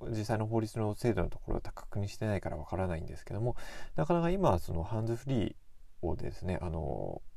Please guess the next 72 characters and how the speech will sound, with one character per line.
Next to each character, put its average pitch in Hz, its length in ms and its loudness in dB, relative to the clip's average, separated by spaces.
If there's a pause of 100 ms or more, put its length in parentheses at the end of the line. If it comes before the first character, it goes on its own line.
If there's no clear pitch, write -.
(120)
使 - 220 2
っ 87 40 4
て - 360 6 (400)
運 127 120 6
転 131 160 6
中 131 140 -2
に 127 80 2
会 117 200 6
話 117 100 4
す - 120 -4
る 123 60 2
っ 120 40 -2
て - 120 2
い - 20 4
う - 20 4
の 87 60 2
は 82 80 -4
厳 95 160 4
し - 100 2
く - 80 2
な 95 100 6
っ - 40 2
て - 100 0
る - 100 -4
の - 80 -4
か - 140 -2
な 120 120 4
と - 80 -8
い - 20 -12
う - 20 -8
ふ - 40 -6
う - 40 -4
に 85 40 0
思 80 160 -2
い - 40 -4
ま 107 100 -8
す。 - 160 0
個 - 120 0
人-、 143 200 -2
あ 127 80 2
の、 123 340 2
ま 151 100 2
ず 113 220 4
少 - 160 -2
な 185 80 4
く 175 60 -4
と - 80 0
も 85 180 2
う - 80 -2
ち 131 120 0
の 131 140 2
会 135 260 0
社 143 160 0
で 143 80 4
は 98 140 6
で 73 80 -6
す - 120 -12
ね、 87 140 -2 (280)
あ 92 120 0
の、 82 280 2 (280)
禁 104 180 2
止 104 180 0
事 110 100 6
項 90 140 0
に 80 60 -2
さ 73 160 -6
れ 76 60 -6
て 85 140 -4
い 78 60 -2
た 73 100 -4
の 78 120 -8
で、 104 160 2